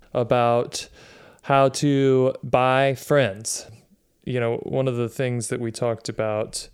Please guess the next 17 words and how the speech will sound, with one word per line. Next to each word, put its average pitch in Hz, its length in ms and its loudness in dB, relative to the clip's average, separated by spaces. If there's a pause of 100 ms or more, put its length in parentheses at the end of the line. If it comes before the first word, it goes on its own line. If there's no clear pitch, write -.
(260)
was 120 720 2 (240)
the 123 160 0
need 127 520 0
that 117 200 0
a 113 60 0
lot 117 320 2
of 113 100 0
our 110 140 2
listeners 123 800 0
and 110 100 -6
even 110 240 -6
our 110 100 -4
clients 120 520 -2
have 113 160 -4
expressed - 580 -6
for 113 320 -4
mentors. 117 720 -2